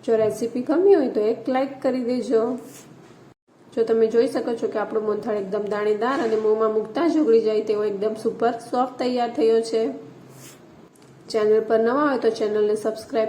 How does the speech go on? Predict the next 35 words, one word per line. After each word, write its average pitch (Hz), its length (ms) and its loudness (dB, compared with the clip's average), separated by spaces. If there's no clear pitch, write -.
કરવાનું 220 580 -2
ભૂલતા 277 420 0
નહીં. 240 320 -4
આવા 208 160 -2
નવા 214 280 0
નવા 214 220 2
વીડિયો 214 360 2
જોવા 277 260 0
માટે 277 240 0
બાજુમાં 214 420 -2
આપેલા 220 280 -2
બેલ 220 240 0
આઇકોનને 214 400 -2
પ્રેસ 262 380 -6
કરી 233 220 -2
લેજો, 220 340 0
જેથી 226 240 0
કરીને 254 360 -2
નવી 214 260 2
નવી 214 260 4
રેસીપીની 220 480 0
નોટિફિકેશન 254 600 0
તમારી 202 320 -2
પાસે 202 240 -4
સૌથી 208 400 -2
પહેલાં 254 420 -2
પહોંચે. 240 400 -2
આ 247 120 -2
તહેવારોમાં 220 720 0
આ - 20 2
મોહનથાળ 214 420 0
એકવાર 214 380 0
જરૂરથી 262 560 0
ટ્રાય 247 280 0
કરજો. 226 440 2